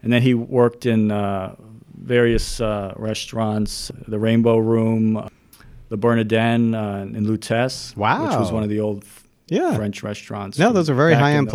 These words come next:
Speaker 1: back in
Speaker 2: places.
Speaker 1: those days, yeah.
Speaker 2: Yeah, yeah.
Speaker 1: Le, Le Bernardin's still there. Lutèce closed
Speaker 2: Mm-hmm.
Speaker 1: years back.
Speaker 2: Yeah.
Speaker 1: But, um, so that was his,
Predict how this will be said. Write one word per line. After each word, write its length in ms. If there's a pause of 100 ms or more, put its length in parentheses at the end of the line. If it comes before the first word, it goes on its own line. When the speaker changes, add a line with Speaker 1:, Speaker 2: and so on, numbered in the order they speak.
(120)
Speaker 1:
back 140
in 40
Speaker 2:
places. 120
Speaker 1:
those 220
days, 300
yeah. 140
Speaker 2:
Yeah, 280
yeah. 340 (380)
Speaker 1:
Le, 220
Le 180
Bernardin's 480
still 200
there. 160
Lutèce 520
closed 520 (220)
Speaker 2:
Mm-hmm. 680
Speaker 1:
years 240
back. 440 (200)
Speaker 2:
Yeah. 380 (260)
Speaker 1:
But, 220
um, 420
so 180
that 200
was 180
his, 500